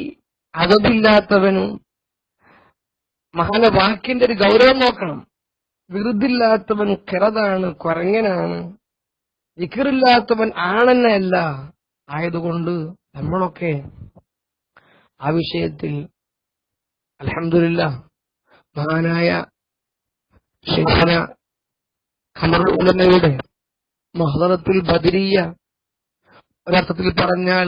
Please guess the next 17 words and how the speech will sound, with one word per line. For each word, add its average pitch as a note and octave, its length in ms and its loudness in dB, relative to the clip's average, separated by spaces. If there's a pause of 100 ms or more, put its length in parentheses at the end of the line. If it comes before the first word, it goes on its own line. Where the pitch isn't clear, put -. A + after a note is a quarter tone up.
നമുക്ക് F3+ 480 -2 (340)
വളരെ F3 280 -2
അനുഗ്രഹമാണ്. F3 840 -2 (1000)
അതൊക്കെ F3 220 2
പതിവാക്കുമ്പോൾ F3 840 0 (220)
ജയപ്രകാശ് F3 600 -2
ഒരുപാട് F3+ 460 0 (200)
ഉസ്താദുമാർ F3+ 640 -2 (640)
ദർബുൽ D#3+ 380 0
ലത്തീഫും F3+ 580 2 (960)
ദർബുൽ D#3+ 340 0
നബവിയൊക്കെ F3+ 500 4
പ-, D#3+ 300 -2
പതിവാക്കുന്നവരാണ്. F#3 960 0
അങ്ങനത്തെ D#3+ 420 -6
ഒരുപാട് F3 460 0
മഹാന്മാരുണ്ട്. F3+ 840 -4